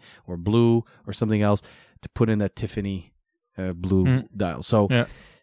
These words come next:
Speaker 1: yeah, there's someone out there for that. Not me, but yeah, I know.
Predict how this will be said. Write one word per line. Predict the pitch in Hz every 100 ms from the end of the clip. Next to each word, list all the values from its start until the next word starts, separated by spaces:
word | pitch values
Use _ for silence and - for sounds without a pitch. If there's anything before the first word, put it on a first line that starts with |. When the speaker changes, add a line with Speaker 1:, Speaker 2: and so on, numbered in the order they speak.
| -
Speaker 1:
yeah, | 131
there's | 156
someone | 170 170
out | 185
there | 143
for | 92 95
that. | 85 69 _ _ _ _ _ _ _ -
Not | 123 131 131
me, | 107 82 - -
but | 85
yeah, | 92 69
I | 101
know. | 98